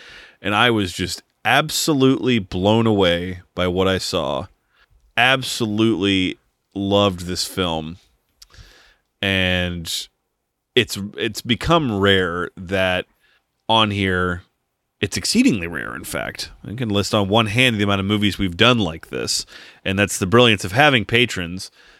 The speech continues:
that can, you know, throw something our way. But this was one of the movies we've done that I had absolutely no context or knowledge of going into, and was just over the moon about it. The only reason I don't own it yet is 'cause the Blu-ray is hard to acquire for less than twenty dollars,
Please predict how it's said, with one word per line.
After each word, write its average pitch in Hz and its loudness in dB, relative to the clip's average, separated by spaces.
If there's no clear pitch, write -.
that 95 -2
can, 90 -4
you 104 -8
know, 92 -4
throw 101 -2
something 95 -4
our 90 -2
way. 92 0
But 87 -8
this 120 -2
was 104 -4
one 110 0
of 98 -4
the 98 -2
movies 98 -2
we've 90 -6
done 98 0
that 95 -4
I 98 2
had 90 -6
absolutely 123 -2
no 107 -2
context 95 -6
or 87 -10
knowledge 87 -6
of 87 -8
going 85 -6
into, 85 -6
and 90 -2
was 90 -2
just - -8
over 92 -4
the 90 -2
moon 85 0
about 64 0
it. - -4
The 98 0
only 104 4
reason 101 -2
I 98 -2
don't 95 -6
own 117 2
it 110 0
yet 120 4
is - -18
'cause 90 -2
the 85 -6
Blu-ray 98 2
is 87 -8
hard 104 -2
to 87 -6
acquire 127 2
for 104 2
less 95 0
than 92 -10
twenty 101 -2
dollars, 92 2